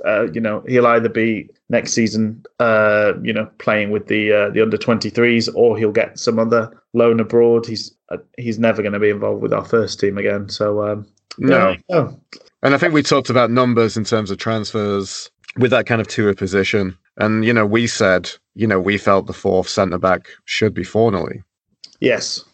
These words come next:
Speaker 2: So at that point, it was, he was number five. He was Rando number five. Rando centre back number five, as Lee Baker
Speaker 1: <laughs>
Speaker 2: would say. And yeah, you can't just keep just, uh, heaving, heaving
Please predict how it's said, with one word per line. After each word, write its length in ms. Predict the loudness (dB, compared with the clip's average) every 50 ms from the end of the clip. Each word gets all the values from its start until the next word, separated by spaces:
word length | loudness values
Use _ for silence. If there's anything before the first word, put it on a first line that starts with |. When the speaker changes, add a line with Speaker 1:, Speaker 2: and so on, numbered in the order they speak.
| _ _
Speaker 2:
So 520 | -14 -6 -2 0 2 4 4 2 2 0 _ _ _ _ -2
at 100 | 0 2
that 200 | 2 2 2 0
point, 300 | 0 0 0 0 0 0
it 80 | 0 0
was, 160 | 0 0 0 0
he 120 | 0 0
was 120 | 2 2 0
number 220 | 0 0 -2 -2
five. 560 | -2 0 2 4 4 4 2 0 -4 -10 -20 _ _
He 160 | -4 -2 0
was 140 | 0 0 2
Rando 420 | 2 2 2 2 2 2 2 2
number 200 | 2 0 -2 -2
five. 500 | 0 0 2 4 4 4 2 0 -4 -8 -20 _ -6
Rando 380 | -4 -2 -2 -2 -2 -4 -4 -4
centre 280 | -4 -4 -4 -2 -4
back 180 | -4 -4 -4 -4
number 180 | -6 -8 -10
five, 320 | -6 -2 0 0 0 0 -2
as 120 | -4 -2
Lee 120 | 0 0 0 2
Baker 240 | 0 0 0 -2 -2 -2
Speaker 1:
<laughs> 40 | -2
Speaker 2:
would 180 | -4 -4 -2
say. 340 | 0 2 4 4 4 2 0 -2 _ -20 -12 -6
And 600 | -2 0 2 2 4 4 4 4 4 2 2 0 -2
yeah, 400 | -2 0 2 4 4 4 4 2
you 220 | 2 0 -2 -2
can't 320 | 0 0 0 0 0 -2
just 180 | -4 -6 -6 -4
keep 320 | -4 -2 -2 -4 -6 -10 -18 -20 -16
just, 380 | -8 -6 -6 -6 -6 -8 -4 -2
uh, 220 | 0 2 2 2 0
heaving, 720 | -2 -4 -2 0 2 2 2 2 2 0 0 0 -4 -6
heaving 840 | -4 -2 -2 0 0 0 0 0 0 0 -2 -2 -2 -4 -4